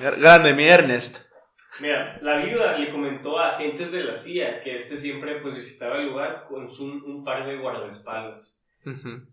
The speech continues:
Speaker 2: Que tal vez así fuese mejor asesinarlo, pues no tenía tanta seguridad.
Speaker 1: Sí.
Speaker 2: Eh, a lo que los agentes se negaron debido al respeto del legado de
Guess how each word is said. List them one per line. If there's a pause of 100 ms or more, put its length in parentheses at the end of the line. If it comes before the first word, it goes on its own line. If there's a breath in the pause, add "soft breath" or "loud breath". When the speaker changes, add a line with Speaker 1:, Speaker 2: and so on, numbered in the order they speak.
Speaker 2:
Que
tal
vez
así
fuese
mejor
asesinarlo,
pues
no
tenía
tanta
seguridad. (320)
Speaker 1:
Sí. (720)
Speaker 2:
Eh,
a
lo
que
los
agentes
se
negaron (220)
debido
al
respeto
del
legado
de